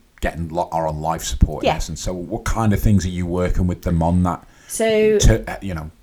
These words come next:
Speaker 1: I guess keeping muscles working ultimately, but what kind of thing
Speaker 2: passive
Speaker 1: is it?
Speaker 2: movement, so
Speaker 1: Right.
Speaker 2: you're moving upper limbs, lower limbs to prevent them stiffening up and that. Um,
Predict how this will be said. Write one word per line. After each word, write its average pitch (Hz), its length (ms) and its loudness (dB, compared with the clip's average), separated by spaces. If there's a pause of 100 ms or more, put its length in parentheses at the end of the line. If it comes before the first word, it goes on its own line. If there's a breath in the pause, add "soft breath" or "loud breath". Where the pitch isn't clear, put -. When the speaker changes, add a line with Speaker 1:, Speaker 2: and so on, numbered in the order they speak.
(120)
Speaker 1:
I - 180 -16
guess - 200 4
keeping 90 400 2
muscles 101 500 4
working 95 340 2
ultimately, 82 420 -4
but 82 120 -4
what - 140 -12
kind 95 180 -6
of 82 80 -6
thing 95 140 -6
Speaker 2:
passive 214 240 -2
Speaker 1:
is 240 80 -2
it? 214 60 -8
Speaker 2:
movement, 190 460 -4
so 202 200 -2
Speaker 1:
Right. 190 200 0
Speaker 2:
you're 190 320 0
moving 185 540 -4
upper 190 220 -10
limbs, 185 300 -6
lower 185 240 -2
limbs 185 360 -4
to 185 160 -4
prevent 175 360 -8
them 180 120 -6
stiffening 180 580 -8
up 175 200 -8
and 180 160 -6
that. 180 300 -8
Um, 185 800 -4